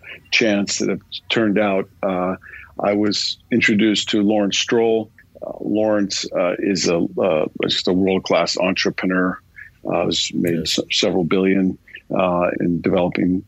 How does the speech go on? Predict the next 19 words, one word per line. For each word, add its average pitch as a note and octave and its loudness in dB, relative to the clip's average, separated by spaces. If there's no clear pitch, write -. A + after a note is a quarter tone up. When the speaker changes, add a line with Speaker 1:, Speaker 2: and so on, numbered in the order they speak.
Speaker 1:
brands F#2 0
like F2+ 0
Tommy F#2 2
Hilfiger, F2+ 0
Michael F#2 -2
Kors, F#2+ 0
uh, F#2+ 0
Ralph F2+ 2
Lauren. G2 2
Uh, F2+ 0
and F#2 0
he's F#2 2
also G2 0
a, F2 2
a F2 0
passionate, F#2+ 0
uh, E2 -2
motorsports F#2 0
fan. G2+ 0